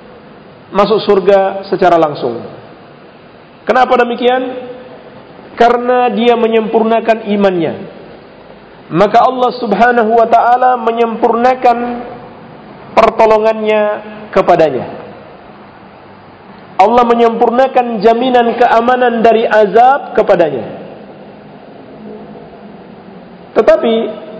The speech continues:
orang-orang yang tidak, orang-orang yang beriman tetapi tidak menyempurnakan iman mereka, maka Allah juga tidak akan menyempurnakan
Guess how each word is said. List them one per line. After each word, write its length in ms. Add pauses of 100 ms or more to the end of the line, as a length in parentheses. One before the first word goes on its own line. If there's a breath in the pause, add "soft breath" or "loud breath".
orang-orang 600
yang 160 (160)
tidak, 340 (140)
orang-orang 400
yang 160
beriman 460 (100)
tetapi 320 (100)
tidak 300
menyempurnakan 880
iman 260
mereka, 360 (340)
maka 320
Allah 320
juga 240
tidak 320
akan 180
menyempurnakan 800